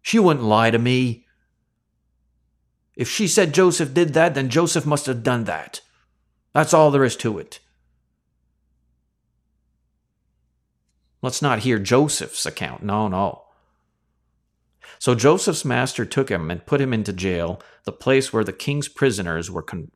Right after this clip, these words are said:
confined. And he was there in the jail. Well, that went quick, didn't it? In charge of all these things, in a, in a respectable relationship with his master, to now you're in jail.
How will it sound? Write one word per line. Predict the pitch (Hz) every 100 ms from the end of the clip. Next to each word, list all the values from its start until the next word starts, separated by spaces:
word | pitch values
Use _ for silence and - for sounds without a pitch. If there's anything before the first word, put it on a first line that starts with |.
| -
confined. | 95 - 104 95 76 - _ - - _ _
And | 87 85
he | 85 147 156
was | 147 123
there | 139 107 98 98 92 _ _ _ _ -
in | 90
the | 82
jail. | 82 64 - _ _ _ _ _ _ _ _ _ _ _ _ _ _ _
Well, | 143 80
that | 123
went | 170 110
quick, | - 110 -
didn't | 196 120
it? | - _ _ _ _ _ _ _ _
In | 110 92
charge | 120 127
of | 107 101
all | 131
these | 156 151 -
things, | 139 151 160 170 - _ _ _ _ _ _ _
in | -
a, | 113 98 92 _ _ _ _ _
in | - 98
a | 92 95 - _
respectable | 101 95 - 139 139 143 135 143 135 -
relationship | 107 107 139 - 143 - 143 - _ _ _ _ -
with | 110
his | 95 113
master, | 135 143 - 143 143 _ _
to | - 104
now | 98 117
you're | 127 120
in | 107
jail. | 98 92 92 95